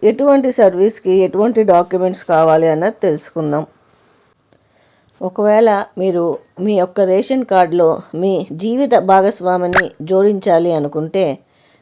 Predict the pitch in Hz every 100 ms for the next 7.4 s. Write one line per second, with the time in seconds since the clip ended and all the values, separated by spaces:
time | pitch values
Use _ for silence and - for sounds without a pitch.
0 | _ 220 226 214 196 185 196 196 202 190
1 | 208 247 240 202 175 - _ _ _ -
2 | 170 170 196 196 190 160 160 165 160 220
3 | 175 160 _ _ _ _ _ - 202 240
4 | 233 196 180 190 190 185 175 - 170 180
5 | 180 202 202 214 226 151 151 147 156 -
6 | - 160 165 190 - 160 165 180 202 185
7 | 180 - 180